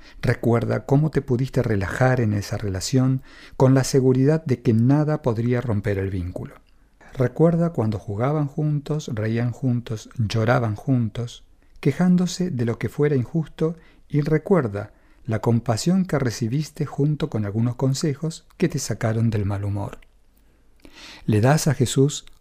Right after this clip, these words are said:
oportunidades diarias para ser un hermano así? ¿Pasas tiempo suficiente a solas con tu hermano para estrechar tu relación con él?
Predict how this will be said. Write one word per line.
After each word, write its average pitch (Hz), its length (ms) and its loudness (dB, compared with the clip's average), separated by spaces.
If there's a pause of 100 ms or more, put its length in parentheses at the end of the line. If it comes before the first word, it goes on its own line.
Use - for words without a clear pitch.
(120)
oportunidades 139 800 4
diarias 135 600 0
para 98 200 0
ser 107 240 -2
un 101 80 -2
hermano 98 340 -2
así? 139 320 -4 (1300)
¿Pasas 175 340 2
tiempo 156 300 4
suficiente 147 580 0
a 87 60 -2
solas 151 340 0
con 101 180 -2
tu 107 120 -2
hermano 117 480 2 (200)
para 101 200 -4
estrechar 107 440 -2
tu 120 120 -2
relación 101 440 -2
con 95 200 -4
él? 139 180 0